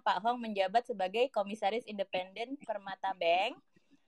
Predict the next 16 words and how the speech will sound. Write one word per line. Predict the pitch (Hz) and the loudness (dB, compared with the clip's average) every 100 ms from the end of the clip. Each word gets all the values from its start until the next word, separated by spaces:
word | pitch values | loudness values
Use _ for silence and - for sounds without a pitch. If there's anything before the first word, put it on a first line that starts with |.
| _ | _
terus | 220 214 254 - | -4 2 0 0
full-time | - 226 214 214 | 0 0 2 0
investor, | 214 226 208 214 - 208 220 262 | 0 -2 0 0 2 4 4 2
khususnya | - 226 208 202 | -2 -8 -6 -8
di | 220 208 | -8 -8
properti | - 190 190 185 196 | -4 -4 -2 -6 0
dan | 175 180 | 0 0
saham, | 185 170 190 208 233 | -2 -4 2 2 2
juga | 196 190 180 202 247 | -6 -4 4 6 4
menjadi | 220 190 180 208 240 | 0 -2 -2 -2 -6
trainer | - 185 190 208 226 | 0 0 0 -2 -2
risk | 202 214 202 | -4 -6 -8
management | 185 180 - 208 214 | -8 -10 -8 -10 -10
di | 196 190 | -12 -2
banyak | 165 160 165 165 _ | 0 0 -2 -14 _
bank. | 156 156 151 147 143 | -2 0 0 -6 -14